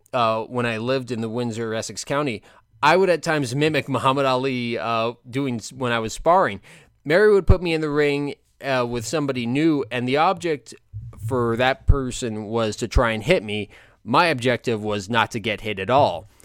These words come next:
And I would do the arms down. I, if some, if I saw a punch coming, I would lean back while using my legs. It,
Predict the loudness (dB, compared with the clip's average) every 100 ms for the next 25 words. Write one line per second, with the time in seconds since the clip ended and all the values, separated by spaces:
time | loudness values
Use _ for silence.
0 | _ _ -6 2 4 2 0 4 6 6
1 | 4 0 -2 2 4 4 0 -2 0 2
2 | 2 0 2 2 0 -8 -10 -8 -2 2
3 | 2 0 -6 0 2 2 4 4 4 2
4 | 0 0 2 2 2 2 2 0 0 0
5 | 0 0 0 0 -2 0 -2 -2 -2 -2
6 | -2 -2 -4 -2 -2 -4